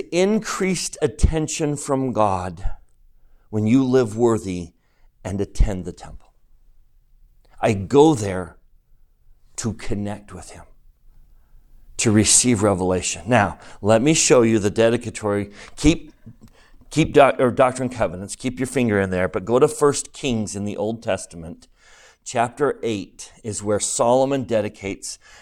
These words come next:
the, <clears throat> Solomon's temple. And I want to show you a pattern. So First Kings chapter eight,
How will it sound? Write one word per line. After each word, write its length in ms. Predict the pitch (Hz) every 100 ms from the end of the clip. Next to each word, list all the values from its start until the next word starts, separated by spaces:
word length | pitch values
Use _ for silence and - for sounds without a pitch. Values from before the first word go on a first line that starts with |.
| _ -
the, 580 | 101 - - - - - - _ _
<clears throat> 400 | _ _ - -
Solomon's 640 | - 139 131 113 95 -
temple. 480 | - 82 - - - - - - - - _ _ _ - - -
And 100 | 110
I 40 | 117
want 220 | 117 135
to 60 | 156
show 320 | - 151 123
you 280 | 117 120 -
a 120 | 107
pattern. 520 | - 196 202 104 90 - - _ _ _ _ _ _ _ _ _ - -
So 180 | - 107
First 380 | 131 151 -
Kings 440 | - 151 131 135 -
chapter 440 | 127 113 - 135 -
eight, 480 | 98 104 - -